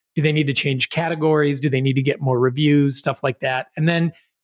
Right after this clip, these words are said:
gives them a view of where they sit kind of in the landscape with their competitors, um, and what the listing looks like, especially review counts and things like that. So I use the combination of those two items,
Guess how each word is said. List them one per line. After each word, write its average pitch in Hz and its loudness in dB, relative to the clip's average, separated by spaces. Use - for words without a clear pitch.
gives 208 2
them 208 2
a 190 4
view 165 4
of 139 0
where 151 2
they 147 0
sit - -4
kind 156 -2
of 151 2
in 151 0
the 143 0
landscape 139 -2
with - -6
their 139 2
competitors, 131 -2
um, 139 -2
and 160 0
what 151 0
the 151 0
listing 151 0
looks 135 -2
like, 131 -2
especially 160 0
review 139 0
counts 135 -6
and 151 2
things 143 -4
like - -14
that. - -8
So 196 0
I 175 -6
use 208 2
the 202 -2
combination 175 0
of 139 -2
those 156 2
two 160 0
items, 151 0